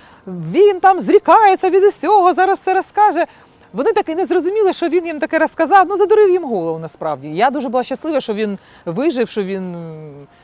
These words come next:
залишився в Херсоні, ну, він теж не хоче виїжджати. Тобто таке було, що люди пропадали просто. Ходить людина, нема. Просто в центрі міста, там, де був господарський суд, от там була катівня. І, до речі, цікава деталь, що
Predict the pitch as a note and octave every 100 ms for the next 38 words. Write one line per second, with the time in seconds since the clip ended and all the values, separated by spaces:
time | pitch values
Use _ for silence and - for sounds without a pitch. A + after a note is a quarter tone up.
0 | - E3 F#3+ A3 A#3+ G#3+ - F#3+ - C4+
1 | D#4+ A3+ A3 A3+ G#3+ A3 E3 E3+ D#3+ D#3+
2 | F3 F#3+ C4 G#3 F#3+ A3 B3 B3 - B4
3 | D#4 A#3 C#4 D#4+ F#4 D#4 D#4+ B3 C#4+ G3
4 | D#3 C#3+ C3+ - - _ _ _ - F#4+
5 | E4 A3 F#3 F3 F3+ B3+ G#3+ D3 C#3 -
6 | C#5 - B4 - G#4+ F#4+ F4 G4 G4 D4
7 | C#4 _ - C4+ B3 A3 C4+ A3+ A#3 -
8 | D4 B3+ A#3+ - B3+ D4 D4+ - _ _
9 | _ - G#3+ C4+ C#4+ G#3+ A#3 A3+ G3 -
10 | F3 D3 C#3 C3 _ _ _ - G3 B3+
11 | D4 D4 - C4+ C4 A#3+ B3+ D#4 D#4+ -
12 | G#3